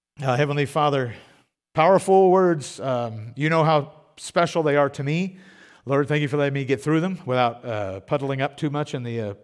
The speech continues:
pulpit <laughs> here. Uh, and Lord, as I, uh, prepare to divide this word rightly, Lord, I pray that you, you will speak, uh, infinitely louder than I ever could, Lord. Let my words be yours,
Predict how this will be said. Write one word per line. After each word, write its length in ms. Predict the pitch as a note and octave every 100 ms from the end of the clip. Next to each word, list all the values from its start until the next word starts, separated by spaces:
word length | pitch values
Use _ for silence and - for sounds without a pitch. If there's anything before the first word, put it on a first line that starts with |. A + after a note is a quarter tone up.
| _
pulpit 280 | D#3+ F3+ F3
<laughs> 20 |
here. 200 | - A3 - - - - - - -
Uh, 240 | B2+ B2+
and 100 | C3+
Lord, 180 | D#3 F3+
as 140 | D#3 D3+
I, 200 | C#3 C3 - - - - - _ _ B2
uh, 180 | B2 A2+
prepare 300 | C#3+ C#3+ E3
to 100 | D3+
divide 400 | C#3+ E3+ G3 E3
this 180 | D#3+
word 200 | D#3+ E3
rightly, 340 | D3+ E3 D#3 C#3
Lord, 220 | C3+ B2+
I 80 | B2+
pray 260 | - D#3+
that 140 | C#3 C#3
you, 500 | C3+ D#3 D#3+ D3+ A2
you 200 | C#3+ F#3
will 120 | E3
speak, 440 | D#3 - D3 C3+ - - C#3
uh, 360 | B2+ A2+ A2 -
infinitely 500 | D#3 D#3+ E3+ D#3 D3+
louder 260 | C#3 C3 C3
than 120 | B2
I 120 | C3
ever 160 | C3+ A#2+
could, 240 | - C#3
Lord. 260 | B2+ B2+ B2+
Let 160 | B2+ C3
my 140 | C3
words 240 | C3+ B2+
be 100 | B2+
yours, 460 | B2 C3 C3+ C3+